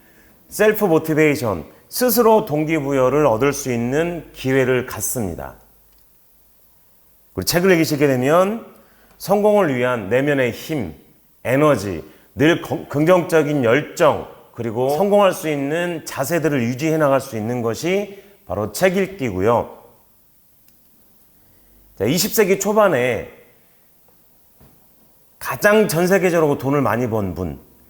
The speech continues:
그리고 지금의 화폐 가치로 환산해도 이분처럼 돈을 많이 버는 분이 없을 정도로 철강왕 앤드류 카네기라고 불리죠. 자, 이분은, 이분의 성공을, 성공 비결을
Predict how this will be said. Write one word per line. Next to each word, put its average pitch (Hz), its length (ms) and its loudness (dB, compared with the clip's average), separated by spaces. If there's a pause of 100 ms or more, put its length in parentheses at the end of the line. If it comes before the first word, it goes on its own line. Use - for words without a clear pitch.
(360)
그리고 147 180 0
지금의 175 680 2
화폐 - 280 -6
가치로 185 440 2
환산해도 139 640 0
이분처럼 160 580 -2
돈을 131 300 -2
많이 107 260 -2
버는 107 320 -4
분이 147 400 -4 (300)
없을 - 440 0
정도로 98 720 -2 (400)
철강왕 170 800 2
앤드류 127 380 -4
카네기라고 156 580 0
불리죠. 92 680 -4 (760)
자, 127 120 0
이분은, 175 600 4
이분의 180 300 2
성공을, 196 600 2
성공 185 380 0
비결을 127 640 0